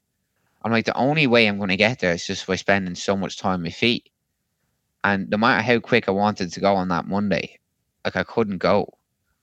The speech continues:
Like, I remember getting to, I, I don't know if it's,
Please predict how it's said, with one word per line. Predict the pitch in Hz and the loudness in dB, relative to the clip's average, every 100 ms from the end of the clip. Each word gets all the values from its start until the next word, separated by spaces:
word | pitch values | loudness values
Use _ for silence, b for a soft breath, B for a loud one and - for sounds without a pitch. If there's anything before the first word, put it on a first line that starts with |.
| _ _ - | _ _ 0
Like, | 202 | 2
I | - | 2
remember | 110 120 123 107 101 - - _ _ _ _ _ _ _ | 2 2 4 4 4 0 -12 _ _ _ _ _ _ _
getting | 107 - 95 85 | 0 0 -2 -8
to, | - 90 85 - _ _ | -2 2 2 -2 _ _
I, | - - - - | -20 -20 -18 -14
I | 92 | -6
don't | 95 | -4
know | 92 | -4
if | 80 | -6
it's, | - | -12